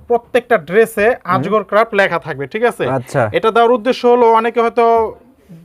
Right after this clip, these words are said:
Speaker 1: ভাবতে পারেন যে, "ভাই, আপনারা তো প্রস্তুতকারক না।"
Speaker 2: জি, জি।
Speaker 1: এটা দেওয়ার উদ্দেশ্য যে আমরা মূল প্রস্তুতকারক।
Speaker 2: আচ্ছা।
Speaker 1: আর আপনারা যারা অনলাইনে কেনাকাটা করেন, সবাই বলে যে, "আমরা ড্রেস তৈরি করে বিক্রি,
Speaker 2: আচ্ছা।
Speaker 1: তৈরি করে বিক্রি করি।" আসলে সবাই তৈরি করে বিক্রি কর-, করার মতো অবস্থা সবাই নাই।
Speaker 2: আচ্ছা, অবশ্যই।
Speaker 1: ঠিক আছে?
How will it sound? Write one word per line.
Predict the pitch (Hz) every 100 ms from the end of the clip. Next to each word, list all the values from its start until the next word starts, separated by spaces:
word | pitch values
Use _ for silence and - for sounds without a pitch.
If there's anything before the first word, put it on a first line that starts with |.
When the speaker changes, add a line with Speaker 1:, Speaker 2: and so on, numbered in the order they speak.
| 170
Speaker 1:
ভাবতে | 156 175 -
পারেন | 220 220 214
যে, | 214
"ভাই, | 202 202
আপনারা | 202 208
তো | 202
প্রস্তুতকারক | 233 240 254 - 233 185
না।" | 160 113 135
Speaker 2:
জি, | 170
জি। | 143 113 92
Speaker 1:
এটা | 185 226
দেওয়ার | 240 240
উদ্দেশ্য | 233 240 - 254
যে | 233
আমরা | 214 226
মূল | 233 240
প্রস্তুতকারক। | 247 247 - 240 233 180 113 _
Speaker 2:
আচ্ছা। | 135 131 - 104 87
Speaker 1:
আর | 151
আপনারা | 190 196 233 233
যারা | 226 226
অনলাইনে | 226 208 220 233 233
কেনাকাটা | 233 233 226 240 220
করেন, | 226 233
সবাই | - 214 233 226
বলে | 220 220
যে, | 208
"আমরা | 202 208 208 147
ড্রেস | 135 190 208 -
তৈরি | 233 233
করে | 208 196
বিক্রি, | 190 196
Speaker 2:
আচ্ছা। | 196 160
Speaker 1:
তৈরি | 220 -
করে | 202 190
বিক্রি | 190 202
করি।" | 180 180
আসলে | 180 214 214 262 285 _ _ _
সবাই | - 180 220
তৈরি | 214 226 233
করে | 214 196
বিক্রি | 202 220
কর-, | 214 208 185
করার | 202 202
মতো | 202 202 226 247 -
অবস্থা | - 196 196
সবাই | 190 170 180
নাই। | 165 131
Speaker 2:
আচ্ছা, | 156 147 156
অবশ্যই। | 175 - 120
Speaker 1:
ঠিক | 233
আছে? | 233 151